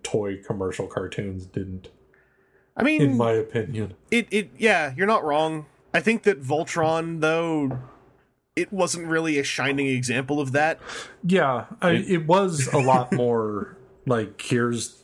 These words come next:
Speaker 1: the monster of the, the episode situation, but
Speaker 2: Yeah.
Speaker 1: But it,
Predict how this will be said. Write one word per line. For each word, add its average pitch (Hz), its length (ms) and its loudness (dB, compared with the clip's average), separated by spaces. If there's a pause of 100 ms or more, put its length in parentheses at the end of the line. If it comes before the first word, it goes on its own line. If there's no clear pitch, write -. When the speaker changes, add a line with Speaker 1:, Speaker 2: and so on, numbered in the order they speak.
(160)
Speaker 1:
the 123 80 4
monster 117 480 0
of 113 60 -2
the, 113 200 -4 (220)
the 123 160 4
episode 104 580 -4
situation, 98 640 -4
but 98 280 -2 (220)
Speaker 2:
Yeah. 117 340 0 (560)
Speaker 1:
But 156 120 6
it, 151 160 -2